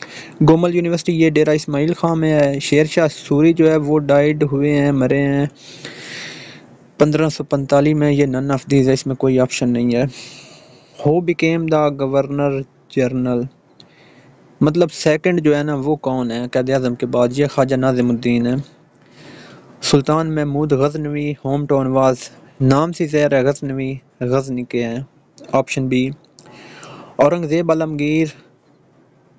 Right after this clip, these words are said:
ये तो simple है, बादशाही मस्जिद लाहौर में है, मतलब उन्होंने तामीर करवाई कहाँ पे, लाहौर में। ये है पचास miles is equal to how many kilometer? वन पॉइंट सिक्स होता है एक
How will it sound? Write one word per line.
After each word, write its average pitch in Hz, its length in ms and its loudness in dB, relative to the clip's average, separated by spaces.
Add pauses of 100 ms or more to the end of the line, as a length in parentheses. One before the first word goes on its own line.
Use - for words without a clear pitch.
(120)
ये 147 140 2
तो 160 120 -4
simple 147 460 0
है, 131 240 2 (140)
बादशाही 127 400 0
मस्जिद 139 360 -2
लाहौर 127 280 2
में 139 160 -4
है, 127 300 -6
मतलब 135 280 -2
उन्होंने 135 240 0
तामीर 131 380 0
करवाई 123 400 0
कहाँ 123 300 0
पे, 123 240 0 (420)
लाहौर 123 320 2
में। 123 180 -6 (1700)
ये 185 120 6
है 190 60 2
पचास 175 500 2
miles 156 320 0
is 151 180 -4
equal 156 260 -2
to 160 160 -2
how 147 180 0
many 143 260 -6
kilometer? 127 540 -2 (840)
वन 151 200 2
पॉइंट 190 220 -2
सिक्स - 280 -2
होता 175 240 0
है 156 220 2
एक 151 220 0